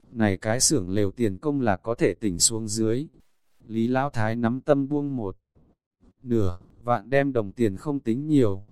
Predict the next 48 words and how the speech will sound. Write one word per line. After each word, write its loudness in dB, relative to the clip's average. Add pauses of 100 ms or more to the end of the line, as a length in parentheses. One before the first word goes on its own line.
(160)
hẳn -6
là 2
có -4
thể 2
gom -4
đủ. -2 (460)
Lý 0
gia 4
kiếm -2
tiền -2
nhiều, 2 (260)
có -6
một -6
nửa 0
tiền -2
vẫn -6
là -2
nàng -2
thu, -2 (240)
nói -2
chuyện 0
liền 0
có -6
nắm 0
chắc, 2 (240)
nàng -2
hiển 0
nhiên 2
đã 0
quên, 2 (260)
chính -4
mình -2
mấy 2
tháng -4
trước 2
vẫn -6
là 0
cái -2
vì 0
một -6
trăm 0
đồng -2
tiền -2
phát 2
sầu 2
lão 0
thái 0
thái. -2